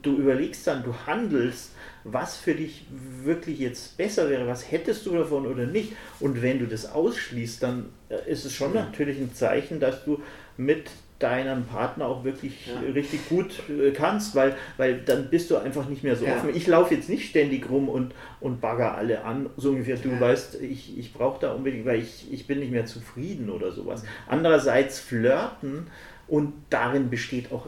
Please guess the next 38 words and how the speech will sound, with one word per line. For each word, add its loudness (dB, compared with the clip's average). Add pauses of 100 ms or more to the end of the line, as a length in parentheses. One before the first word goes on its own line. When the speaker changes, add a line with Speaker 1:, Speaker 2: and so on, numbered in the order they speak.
(140)
Speaker 1:
immer 6
eine 0
Gefahr -8
natürlich, -4 (320)
das, -10
das -10
ist, -6
muss 2
Speaker 2:
Mhm. -4
Speaker 1:
drin 4
sein, 2
sonst -2
können 0
wir 2
uns -4
hier -2
alle -4
einsperren -4
Speaker 2:
Ja. -2
Speaker 1:
als -2
Paare. -6
Speaker 2:
Gestern 0
hat 0
mir 2
eine 2
Freundin -2
erzählt, -6
äh, 2
wenn -4
sie -8
in -6
Paris -6
ist, -6
ist -10
sie -2
ein -4
anderer -6
Mensch, -6